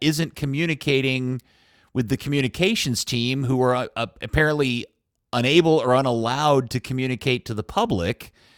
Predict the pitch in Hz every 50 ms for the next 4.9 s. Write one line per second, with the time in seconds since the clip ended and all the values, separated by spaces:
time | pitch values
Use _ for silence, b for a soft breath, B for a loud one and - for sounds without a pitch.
0 | b b b b b b b b 202 247 262 277 277 262 208 254 254 - - 226
1 | 240 247 214 226 202 - - 185 175 160 196 - 196 180 170 175 - - 185 185
2 | 214 - - 185 160 - - 180 165 131 127 147 175 185 - - 143 127 127 135
3 | 131 - 151 135 147 147 139 135 123 107 120 156 156 165 175 170 160 - - 151
4 | 147 143 135 - - - 143 131 131 120 104 95 85 82 82 85 85